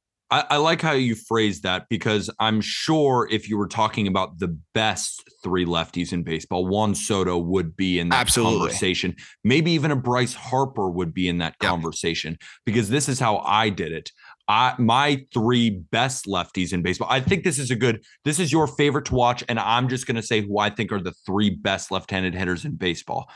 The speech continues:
Speaker 1: I went with Yordan Alvarez. I went with Juan Soto, and I'm still going with Bryce Harper.
Speaker 2: I agree.
Speaker 1: I still
Speaker 2: I agree.
Speaker 1: think those are the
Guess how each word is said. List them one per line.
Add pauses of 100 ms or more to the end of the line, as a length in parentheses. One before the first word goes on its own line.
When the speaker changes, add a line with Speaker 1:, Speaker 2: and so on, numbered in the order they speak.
(340)
Speaker 1:
I
went (260)
with
Yordan
Alvarez. (260)
I
went
with
Juan
Soto,
and
I'm
still
going
with
Bryce
Harper.
Speaker 2:
I
agree.
Speaker 1:
I
still
Speaker 2:
I
agree.
Speaker 1:
think
those
are
the